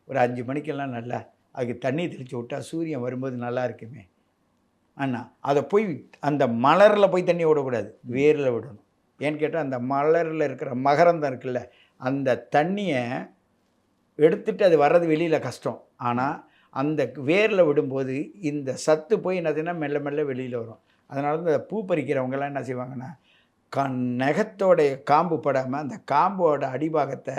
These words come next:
Speaker 1: அப்படியே கிள்ளுவாங்க. அந்த பூ பறித்தலுக்கு ஒரு சரியான கலை.
Speaker 2: கண்டிப்பா.
Speaker 1: அந்த நகம் படக்கூடாது. அதை கொண்டு போய்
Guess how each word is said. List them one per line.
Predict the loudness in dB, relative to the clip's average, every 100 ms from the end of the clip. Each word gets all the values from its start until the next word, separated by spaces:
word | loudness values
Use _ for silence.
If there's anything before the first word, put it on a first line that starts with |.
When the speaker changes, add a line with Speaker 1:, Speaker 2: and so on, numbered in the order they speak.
| -6 -10 _ _
Speaker 1:
அப்படியே | 0 2 4 0
கிள்ளுவாங்க. | -2 -6 -6 -8 -16 -20 _ _ _ _ _ _ _ _
அந்த | -4 -2 -2
பூ | -2 -4 -2
பறித்தலுக்கு | -2 0 -2 -2 0
ஒரு | 0 0
சரியான | 0 0 2 0 -2
கலை. | -6 -6 -6 -10 _ _ _ _
Speaker 2:
கண்டிப்பா. | -14 -4
Speaker 1:
அந்த | 0
நகம் | 4 4 4
படக்கூடாது. | 4 2 0 -4 -8 -12
அதை | 0 2 4 2
கொண்டு | 0 0 -2
போய் | -2 -4 -2 -4 -6